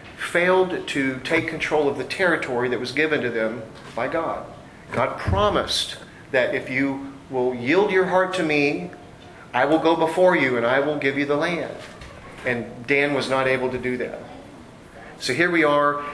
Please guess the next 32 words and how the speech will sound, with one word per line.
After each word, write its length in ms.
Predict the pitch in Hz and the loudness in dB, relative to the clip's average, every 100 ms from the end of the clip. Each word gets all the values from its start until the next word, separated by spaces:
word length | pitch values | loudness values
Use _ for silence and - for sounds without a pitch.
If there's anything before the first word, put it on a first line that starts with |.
| - | -8
It's 200 | 127 - | -6 -4
the 40 | 123 | -4
period 360 | - 170 170 | 0 2 4
of 100 | 160 | 2
the 80 | 131 | 0
judges. 720 | 127 131 131 131 127 - - - - - - - - - | 2 2 2 -2 -4 -8 -10 -14 -20 -20 -16 -14 -12 -4
It's 200 | 131 - | -2 0
the 80 | 131 | -2
time 340 | - 170 170 | 0 0 2
after 240 | 151 127 | 2 0
the 80 | 135 | -2
conquest, 880 | 131 143 135 131 127 123 123 - - - - - | -2 -2 -2 -2 -2 0 -2 -6 -10 -16 -12 -4
and 180 | 131 120 | -2 0
Dan 300 | 147 147 127 | 2 2 0
does 160 | 120 | 0
not 160 | 127 127 | 0 2
have 180 | 131 120 | 0 0
any 160 | 117 | -4
territory. 640 | 117 135 131 123 113 - - - - | -2 2 2 0 -4 -4 -8 -10 -2
They've 160 | 139 143 | 0 2
got 140 | 160 | 4
a 40 | 156 | 4
little 280 | 180 175 | 4 2
slice, 520 | 175 - 160 135 113 - | 0 0 2 2 0 -4
but 140 | 127 | -2
it's 160 | 123 156 | 0 2
not 160 | 147 | 2
enough 280 | 143 135 135 | 4 2 0
for 100 | 135 | -4
the 60 | 127 | -4
entire 300 | 131 127 110 | -2 0 0
tribe. 640 | - 147 123 - - | -2 -2 -2 -6 -10